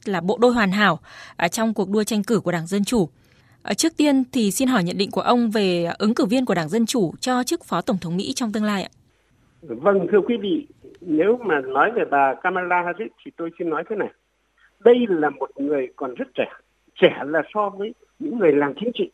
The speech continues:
Speaker 2: đỉnh cao của Mỹ. Bà mới có năm mươi lăm tuổi và bà là được coi là người có kinh nghiệm chiến trường, nhất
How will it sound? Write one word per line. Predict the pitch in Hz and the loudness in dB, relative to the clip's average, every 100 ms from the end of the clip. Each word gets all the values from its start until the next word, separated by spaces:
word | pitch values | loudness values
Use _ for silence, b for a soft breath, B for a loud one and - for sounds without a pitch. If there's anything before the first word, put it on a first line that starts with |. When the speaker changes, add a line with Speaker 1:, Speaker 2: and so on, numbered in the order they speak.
| - | -8
Speaker 2:
đỉnh | 113 117 | -6 4
cao | 202 190 - | 6 6 2
của | 185 | -6
Mỹ. | 113 - _ - - _ b b - | -6 -10 _ -20 -20 _ b b 0
Bà | 127 | 2
mới | 131 190 202 | 4 2 2
có | 208 | 0
năm | 214 | -2
mươi | 208 208 | -2 -2
lăm | 208 202 | -2 -2
tuổi | 160 - - _ _ _ b b b | -4 -4 -6 _ _ _ b b b
và | 135 131 | 0 4
bà | 135 127 180 | 6 4 2
là | 170 - - | -4 -8 -6
được | 139 - | -6 -2
coi | 208 196 | -2 -2
là | 139 | -2
người | 135 127 | -2 -2
có | - 208 - | -4 -6 -4
kinh | 254 240 | -2 4
nghiệm | 196 - - | 2 2 -4
chiến | 226 - | -4 0
trường, | 131 101 _ _ _ | -2 -2 _ _ _
nhất | - 415 | 0 0